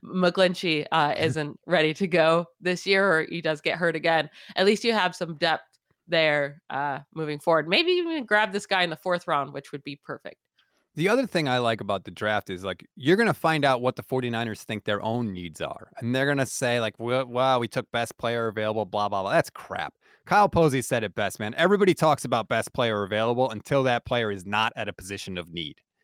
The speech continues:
Speaker 2: It's like, you, the forty-niners drafted two corners last year for a reason, because they knew
Speaker 1: Yeah. <laughs>
Speaker 2: they needed them. So it'll be interesting to see where they go, whether it's tackle, if it's center, if it's guard,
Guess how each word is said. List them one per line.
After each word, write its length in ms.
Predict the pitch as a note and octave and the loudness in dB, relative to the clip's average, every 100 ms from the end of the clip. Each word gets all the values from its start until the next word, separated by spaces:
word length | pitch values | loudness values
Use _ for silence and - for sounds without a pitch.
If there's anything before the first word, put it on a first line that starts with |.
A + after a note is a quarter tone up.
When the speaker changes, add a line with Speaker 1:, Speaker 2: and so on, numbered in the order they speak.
| _ | _
Speaker 2:
It's 80 | - | -6
like, 140 | A#2 A2 | -6 -6
you, 320 | G#2+ D3 F3 - _ - | -2 2 2 0 _ -4
the 100 | C3+ | 2
forty-niners 500 | G#3 A3+ F#3 E3+ A#2+ | 4 6 6 4 4
drafted 400 | C#3+ D3+ - C#3 | 4 4 2 -2
two 180 | - C#3+ | 0 0
corners 400 | - D3 D#3+ C#3+ | 2 2 2 2
last 360 | D3+ D3+ - | 4 2 0
year 200 | D3+ D#3+ - _ | -2 -2 -2 _
for 360 | - D3+ D3 | 0 4 6
a 40 | C#3+ | 6
reason, 480 | C#3 C3+ G#2 F2+ - | 6 2 0 -8 -8
because 300 | - B2+ D#3 | -6 2 2
they 140 | B2+ C#3+ | 4 2
knew 380 | C#3+ E3 D#3 C3 _ | 6 6 6 2 _
Speaker 1:
Yeah. 100 | - D3 | -2 2
<laughs> 20 | |
Speaker 2:
they 100 | C#3 | 2
needed 400 | C3 C3 B2 G2+ | 2 2 0 0
them. 260 | G2 E2 - _ - | -4 -4 -10 _ -6
So 280 | - D#3+ | 2 4
it'll 140 | F3 G3 | 4 2
be 160 | F#3 | 2
interesting 380 | G3 - C#3 D#3+ | 0 -4 -4 -2
to 80 | C3+ | -2
see 180 | - C#3 | -4 -4
where 240 | A#2+ C3 | 0 2
they 140 | A#2+ A2+ | 2 0
go, 180 | C3+ | 2
whether 240 | A#2 G#2+ G2+ | 2 0 -2
it's 140 | - | -4
tackle, 500 | - C3+ A#2+ C3 A#2 | -2 0 0 0 -2
if 60 | F#2+ | -4
it's 140 | F#2 - | -10 -12
center, 440 | - C3+ B2+ A#2 | -4 -2 0 -4
if 80 | - | -6
it's 160 | F2+ - | -12 -6
guard, 400 | C#3+ B2 A#2 | 0 2 2